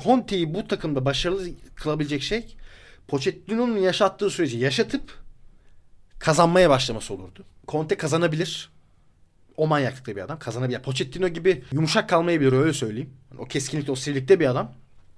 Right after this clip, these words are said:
Ama işte Pochettino gibi o süreci yönetemeyen bir adam. Inter'den niye ayrıldı ortada.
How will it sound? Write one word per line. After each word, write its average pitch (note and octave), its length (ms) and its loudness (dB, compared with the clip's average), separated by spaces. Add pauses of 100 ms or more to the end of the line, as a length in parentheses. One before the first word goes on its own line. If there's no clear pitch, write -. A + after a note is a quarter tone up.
(340)
Ama B2 140 -2
işte C3 220 -6
Pochettino C3 440 -6
gibi A#2 160 -8
o C3+ 60 -2
süreci B2+ 360 -4
yönetemeyen G#2 560 -6
bir F#2 60 -12
adam. C3 180 -14 (680)
Inter'den A#2+ 480 -6
niye A#2 140 -6
ayrıldı G#2 300 -8
ortada. G2 400 -10